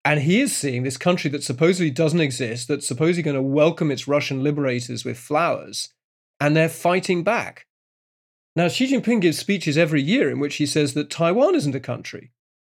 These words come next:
But you would hope that they have the kind of self-reflection to think, "Okay, well, maybe actually Taiwan might fight in ways that we don't expect." And you are seeing lots of discussions in Taiwan about maybe we need to really, really think about how we defend ourselves.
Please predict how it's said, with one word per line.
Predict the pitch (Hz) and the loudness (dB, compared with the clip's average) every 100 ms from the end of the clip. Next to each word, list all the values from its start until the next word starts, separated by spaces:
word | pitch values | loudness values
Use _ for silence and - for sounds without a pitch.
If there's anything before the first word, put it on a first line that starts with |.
| _ | _
But | 170 151 | 0 2
you | 160 | 2
would | 170 | 2
hope | 127 143 156 | 2 2 2
that | 160 | 0
they | 147 139 | 0 2
have | 147 139 | 2 0
the | |
kind | 139 143 | -2 -2
of | 135 | -2
self-reflection | - 160 156 139 - 190 185 131 117 | 2 2 2 -2 2 2 0 -6 -8
to | 120 | -6
think, | 139 135 | -6 -2
"Okay, | 151 175 233 | -4 0 0
well, | 143 | 2
maybe | 139 147 170 170 | 2 2 2 0
actually | 151 170 147 131 | 0 -2 -4 -2
Taiwan | 151 151 147 143 | 0 2 2 0
might | 143 156 151 | 2 0 -2
fight | - 175 160 143 | -2 -2 0 -2
in | 135 | -2
ways | 139 135 123 | 0 -2 -2
that | 143 135 - _ _ _ _ _ _ - | -2 -4 -6 _ _ _ _ _ _ -2
we | 139 | 0
don't | 147 156 156 | 2 2 2
expect." | 151 - 196 - _ _ _ _ - | 0 2 2 0 _ _ _ _ -2
And | 127 127 123 | 0 0 0
you | 131 | 2
are | 135 | 0
seeing | 127 147 143 143 135 | 0 2 2 2 2
lots | 139 143 | 2 2
of | 160 | 0
discussions | 151 - 143 135 127 | 0 2 2 2 -2
in | 127 | -2
Taiwan | 123 120 123 117 | -2 0 0 -2
about | 113 120 117 | -2 -2 -2
maybe | 113 113 | -2 0
we | 113 | 0
need | 120 120 | -2 0
to | 120 | 2
really, | 127 143 135 | 4 4 4
really | 135 123 | 2 0
think | 120 123 | 0 -2
about | 117 117 120 | 0 0 0
how | 117 | 0
we | 117 | -2
defend | 117 123 117 | -2 0 0
ourselves. | 101 - 104 - - | -4 -4 -4 -6 -12